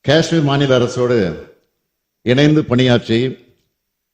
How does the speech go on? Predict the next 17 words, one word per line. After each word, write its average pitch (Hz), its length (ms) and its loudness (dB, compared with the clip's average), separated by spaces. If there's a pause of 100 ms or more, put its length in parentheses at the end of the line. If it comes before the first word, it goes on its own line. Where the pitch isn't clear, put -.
(220)
இச்சம்பவத்தில் 156 560 2
பாதிக்கப்பட்டுள்ள 131 600 2
குடும்பங்களுக்கு 123 560 -4
உரிய 135 280 -2
உதவியை 123 320 -2
செய்யுமாறு 110 840 2 (240)
உத்தரவிட்டிருக்கிறேன். 104 840 0 (1080)
புதுக்கோட்டை 165 480 4
மாவட்டத்தில் 135 460 2
பணியாற்றி 123 420 2
வரும் 95 420 -2 (840)
கூடுதல் 143 440 6
ஆட்சியரும் 120 540 2
ஐ 131 200 4
ஏ 147 40 8
எஸ் 127 160 4
அதிகாரியுமான 110 800 2